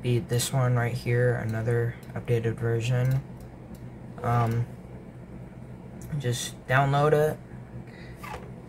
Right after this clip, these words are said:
go back to your thing, go to your models folder or wherever you have your, you know, things, right click, import package, custom package,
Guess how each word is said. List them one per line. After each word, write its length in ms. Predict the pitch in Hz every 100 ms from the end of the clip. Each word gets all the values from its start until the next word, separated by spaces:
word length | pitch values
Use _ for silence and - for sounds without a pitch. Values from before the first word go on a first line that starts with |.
| - - - -
go 160 | 147 151
back 240 | 156 160
to 200 | - 160
your 380 | 151 151 147 131 - -
thing, 500 | - 127 120 123 131 -
go 120 | - 143
to 60 |
your 140 | 156 143
models 1120 | 120 117 113 117 123 135 143 147 139 - -
folder 500 | - 147 147 147 127
or 80 | 117
wherever 760 | 117 120 120 120 123 117 117 120 - -
you 80 | 117
have 260 | 117 117
your, 320 | 117 110 110 - - - -
you 100 | 120
know, 220 | 110 101 110 -
things, 420 | 117 117 127 127 - - - -
right 160 | 131 131
click, 320 | 165 143 - - - - - - 131
import 220 | 139 131
package, 420 | 120 120 113 -
custom 320 | 127 123 127
package, 640 | 123 113 - 113 110 -